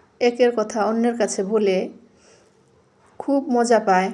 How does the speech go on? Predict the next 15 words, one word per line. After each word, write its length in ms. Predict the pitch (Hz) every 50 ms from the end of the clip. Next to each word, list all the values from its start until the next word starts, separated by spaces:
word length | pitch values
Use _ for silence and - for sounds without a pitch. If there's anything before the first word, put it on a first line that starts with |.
| 233
খুব 240 | - - 240 214 196
আনন্দ 340 | - 220 220 226 226 220 220
পায় 340 | 214 - 190 185 185 185 - -
বা 200 | 214 202 202 196
নিজেকে 580 | 190 196 214 214 220 214 214 - 185 175 180 -
অনেক 280 | - 214 196 175 175 180
বড় 180 | 196 202 202 214
মনে 240 | 208 208 208 208
করে। 280 | 208 214 - - - - - _ _ _ _ _ _ - _ - _ _ _ _
তারা 360 | - 214 214 214 202 196 190 - 214
নিজেকে 380 | 226 226 226 226 233 226 240
অনেক 180 | 226 226 233 233
চালাকও 420 | - - 285 285 269 254 247 254
মনে 240 | 233 226 226 214 196
করে। 280 | - 185 - 160 151